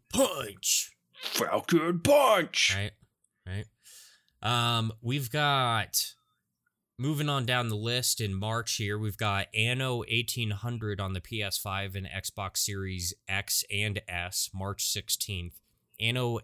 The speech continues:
Speaker 1: eighteen hundred, for those of you that don't know, amazing city builder game. Super, it, it, like, had great reviews. I never got the opportunity to play it. I always think about buying it and downloading it, but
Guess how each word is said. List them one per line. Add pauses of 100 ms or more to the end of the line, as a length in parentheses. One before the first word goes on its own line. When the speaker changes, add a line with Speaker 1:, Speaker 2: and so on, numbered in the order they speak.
Speaker 1:
eighteen
hundred,
for
those
of
you
that
don't
know,
amazing
city
builder
game. (140)
Super,
it, (380)
it, (240)
like, (960)
had
great
reviews.
I
never
got
the
opportunity
to
play
it.
I
always
think
about
buying
it
and
downloading
it,
but